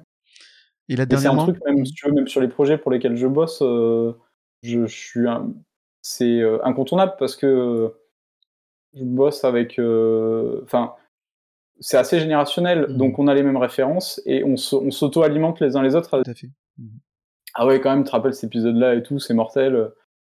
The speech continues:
Speaker 2: Euh, quand il a les yeux qui, qui tombent et qui se brosse les dents, et en fait, il se brosse les yeux en même temps. Euh, enfin,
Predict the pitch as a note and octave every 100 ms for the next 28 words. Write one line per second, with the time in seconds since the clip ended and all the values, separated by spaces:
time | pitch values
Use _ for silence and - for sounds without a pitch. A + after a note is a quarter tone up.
0 | - A#2+ A#2+ B2+ B2+ A#2+ - B2+ A#2 A#2
1 | A#2 A#2 A2+ A2+ B2 - A#2 B2 A#2+ B2
2 | C#3 C#3 B2+ A#2+ B2 A#2+ B2 - B2+ B2+
3 | C3+ C3+ A#2+ A2 B2+ - A#2 A#2 - A#2+
4 | B2 B2 B2 C#3 C#3 C3+ A#2+ A2+